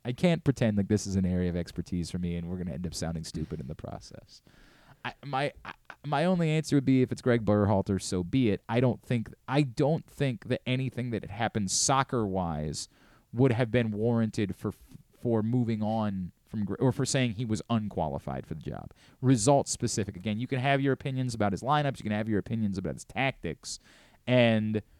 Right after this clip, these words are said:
I have thought at times that the U S needed to be a bit more aggressive, but I've also measured that. Like, I remember talking to Kyle Beckerman about it. You have to measure that against who your personnel is.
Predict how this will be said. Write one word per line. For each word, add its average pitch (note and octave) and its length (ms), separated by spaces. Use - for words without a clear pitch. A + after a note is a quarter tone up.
I C3+ 140
have D3+ 300
thought A#2 240
at G2+ 100
times G#2 380
that E2+ 100
the A2 80
U A2+ 180
S G#2+ 140
needed A#2+ 300
to G#2+ 40
be A2 120
a G#2+ 60
bit G2+ 200
more A2 220
aggressive, A2 520
but G#2 120
I've G#2+ 140
also A#2+ 260
measured A#2+ 360
that. G2 140
Like, G2 100
I G2+ 40
remember G#2+ 200
talking A#2 280
to G#2 40
Kyle G#2 200
Beckerman B2 380
about G2+ 280
it. A2 140
You A2 100
have C#3 180
to C3+ 60
measure C3+ 260
that B2+ 120
against B2 280
who C#3+ 60
your A#2+ 140
personnel A#2 540
is. B1+ 360